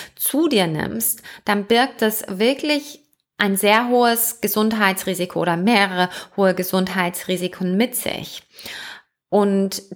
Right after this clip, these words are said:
die sind wirklich sehr, sehr hoch und man kann sogar sagen, vergleichbar hoch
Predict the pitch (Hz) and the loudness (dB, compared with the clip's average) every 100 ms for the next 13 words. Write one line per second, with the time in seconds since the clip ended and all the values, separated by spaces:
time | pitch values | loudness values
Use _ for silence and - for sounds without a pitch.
0 | - 262 302 262 202 196 - - 196 269 | 0 2 4 2 0 -2 -8 -4 0 2
1 | 233 214 - - - - 202 185 170 - | 0 -2 -4 -16 -8 0 0 2 0 0
2 | 247 277 175 - 175 175 - - - 185 | 2 4 2 -2 -4 -4 -10 -10 -4 -4
3 | 190 220 214 196 185 185 190 190 190 190 | 0 0 2 4 4 4 2 2 0 0
4 | 190 190 185 202 226 - - 185 180 180 | 0 2 2 2 -2 -4 0 2 2 0
5 | 214 247 254 | 0 0 -2